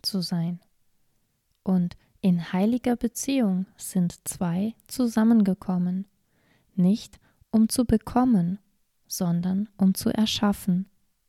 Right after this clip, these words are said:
aus der liebevollen Hingabe an die Gnade,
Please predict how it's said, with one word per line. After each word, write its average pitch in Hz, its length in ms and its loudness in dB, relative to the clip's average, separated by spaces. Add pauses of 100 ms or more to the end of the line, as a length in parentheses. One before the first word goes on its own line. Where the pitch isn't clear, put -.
(160)
aus 170 220 -6
der 175 140 -2
liebevollen 240 640 0
Hingabe 202 840 2
an 185 180 0
die 240 140 -4
Gnade, 196 600 2